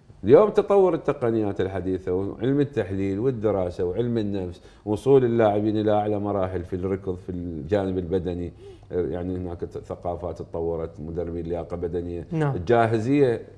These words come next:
Speaker 1: اصبحت عاليه جدًا، فلهذا اليوم اصبحت مو مجديه، اليوم في كل مكان تقدر تغلق،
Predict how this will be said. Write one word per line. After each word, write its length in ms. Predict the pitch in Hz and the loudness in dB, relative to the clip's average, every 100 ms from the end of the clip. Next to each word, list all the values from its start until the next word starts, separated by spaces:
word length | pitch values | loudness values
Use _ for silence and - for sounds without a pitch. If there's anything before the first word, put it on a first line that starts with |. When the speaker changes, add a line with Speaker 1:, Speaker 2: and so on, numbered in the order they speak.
| - | -14
Speaker 1:
اصبحت 400 | 95 107 110 101 | -8 -6 -4 -2
عاليه 320 | 101 107 107 | 0 2 2
جدًا، 340 | 98 95 92 - - - - - | 0 -4 -6 -8 -16 -20 -14 -4
فلهذا 360 | 92 95 131 | -2 0 -2
اليوم 180 | 151 117 | -2 -2
اصبحت 340 | 107 110 107 107 | -6 -8 -8 -6
مو 60 | |
مجديه، 340 | 131 139 113 87 | -4 -4 -4 -6
اليوم 200 | 85 82 - | -8 -10 -14
في 120 | - 92 | -14 -10
كل 160 | 139 | -6
مكان 400 | 139 131 120 120 | -4 -6 -6 -8
تقدر 220 | 123 131 | -6 -6
تغلق، 400 | 139 127 92 80 | -4 -4 -4 -6